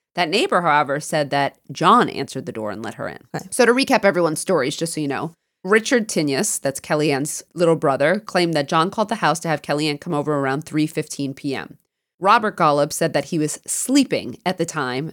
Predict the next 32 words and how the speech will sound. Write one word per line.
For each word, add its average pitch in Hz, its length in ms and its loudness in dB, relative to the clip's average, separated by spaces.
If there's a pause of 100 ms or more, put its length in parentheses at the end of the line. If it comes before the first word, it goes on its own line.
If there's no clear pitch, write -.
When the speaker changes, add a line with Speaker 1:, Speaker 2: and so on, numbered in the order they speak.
Speaker 1:
that 143 140 -4
Kellyanne 131 540 -2
arrived. 139 680 -2
Mister 240 320 2
Golub 151 400 2
says 160 220 2
that 156 140 0
he 165 140 0
was 156 140 0
picking 220 340 -2
up 160 160 0
John, 160 480 2
or 147 140 0
that 151 160 2
he 151 80 0
picked 202 220 -6
up 165 100 -2
John 160 240 -2
from 165 180 -4
basketball 143 640 0
around 135 260 -4
five 160 440 2
P 143 180 -4
M, 127 360 -8
which - 160 -6
have, 165 140 -4 (140)
would 156 160 -2
have 131 120 -4
been 135 240 -2 (180)
after 165 460 0
Kellyanne 131 600 -4
arrived. 131 600 -4